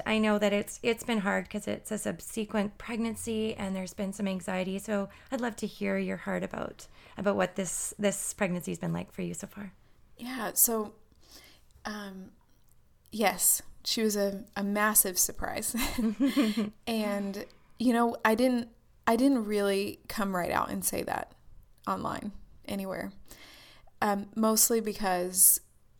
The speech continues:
Speaker 2: this is what it feels like for me to be pregnant in the spa-, in the space that I live in every day. Um, it feels like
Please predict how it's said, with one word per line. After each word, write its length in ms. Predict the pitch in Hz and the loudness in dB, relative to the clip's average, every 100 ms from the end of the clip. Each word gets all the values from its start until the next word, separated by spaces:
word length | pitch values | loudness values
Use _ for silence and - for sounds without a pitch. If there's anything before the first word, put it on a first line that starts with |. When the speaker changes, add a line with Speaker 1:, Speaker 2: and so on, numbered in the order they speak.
| - - - _ _ _ - | -20 -20 -20 _ _ _ -2
Speaker 2:
this 200 | 240 240 | 2 2
is 120 | 254 | 4
what 160 | 233 | 4
it 80 | 196 | 2
feels 280 | - 180 - | 0 0 2
like 300 | 95 - - - - - | 2 -2 -12 -20 -20 -16
for 200 | - 214 | -10 -8
me 140 | 202 214 | -6 -8
to 120 | - | -8
be 120 | 104 | -4
pregnant 400 | - - 214 - - - - - _ _ - - _ - - - - | 0 0 -2 -8 -12 -20 -20 -20 _ _ -20 -20 _ -20 -6 -4 0
in 180 | 214 196 | 0 6
the 80 | |
spa-, 320 | 196 - - - | 8 8 6 -6
in 140 | 208 208 | -4 4
the 80 | 196 | 8
space 380 | - 202 196 - | 8 8 8 8
that 140 | 185 | 6
I 360 | 180 208 - 202 | 0 0 -2 -4
live 260 | - 196 190 | -4 -2 0
in 300 | 190 202 233 - | -2 -4 -8 -4
every 240 | 202 190 | -2 -2
day. 360 | 190 190 - 196 - - - - - - _ - | -2 -2 -4 -6 -12 -20 -20 -20 -20 -20 _ -10
Um, 460 | - 202 190 - - - _ - _ _ - _ _ _ - - _ | -2 -2 -2 -6 -14 -18 _ -20 _ _ -20 _ _ _ -20 -20 _
it 220 | 233 220 226 | 0 2 0
feels 380 | 247 262 262 | 2 4 6
like 380 | 240 202 196 - | 4 2 -2 -10